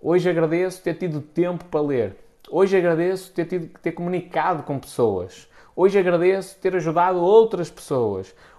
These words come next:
Hoje agradeço ter percebido que eu estou num nível de maturidade mental superior à idade que eu tenho. Porque lidei com, com outras pessoas e percebi isso. Hoje agradeço, eh, ter tido comida na mesa.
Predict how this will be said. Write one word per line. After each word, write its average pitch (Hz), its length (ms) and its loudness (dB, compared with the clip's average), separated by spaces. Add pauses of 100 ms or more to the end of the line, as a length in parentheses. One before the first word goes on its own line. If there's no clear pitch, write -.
Hoje 214 300 6
agradeço 196 640 2
ter 214 240 0
percebido 240 760 0 (320)
que 185 100 2
eu 190 40 6
estou 190 160 2
num 208 120 0
nível 202 280 0
de 180 80 -2
maturidade 180 500 0
mental 160 640 -2 (200)
superior 185 560 0
à 180 80 2
idade 170 240 -2
que 165 80 -10
eu 160 60 -8
tenho. 107 360 -8 (1080)
Porque 110 200 -6
lidei 123 320 0
com, 127 420 -12
com 123 140 -8
outras 131 260 -6
pessoas 139 420 -4
e 135 60 -8
percebi 135 480 -4
isso. - 260 -10 (720)
Hoje 202 240 6
agradeço, 202 800 2 (560)
eh, 147 280 4
ter 175 220 0
tido 185 180 -6
comida 175 360 -4
na 170 120 -4
mesa. 104 460 -4